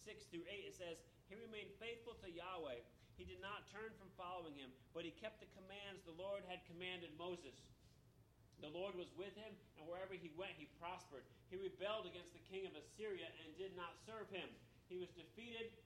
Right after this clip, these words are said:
He defeated the Philistines as far as Gaza and its borders, from watchtower to fortified city." Now, what you have to understand here is that when it says that he rebelled, okay,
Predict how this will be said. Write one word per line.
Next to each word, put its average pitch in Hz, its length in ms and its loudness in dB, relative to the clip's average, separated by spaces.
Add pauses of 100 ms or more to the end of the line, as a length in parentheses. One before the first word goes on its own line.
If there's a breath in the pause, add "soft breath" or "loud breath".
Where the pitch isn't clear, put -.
(100)
He 202 80 0
defeated 202 400 -2
the 165 160 -2
Philistines 196 640 0
as - 80 -12
far 180 240 4
as - 160 -4
Gaza 202 320 4
and 175 160 0
its 147 160 -8
borders, 185 400 2
from 151 160 -6
watchtower 175 640 2
to 151 160 -8
fortified 165 580 0 (220)
city." 180 240 4 (800 loud breath)
Now, 202 240 4
what 208 160 0
you 220 80 4
have 190 160 4
to 196 40 -2
understand 190 440 -4
here 220 240 2 (320 loud breath)
is 170 240 -2
that 185 160 8 (1200 loud breath)
when 165 80 0
it 165 80 -2
says 208 400 6
that 180 160 4
he 202 160 2
rebelled, 160 560 8 (480)
okay, 185 400 2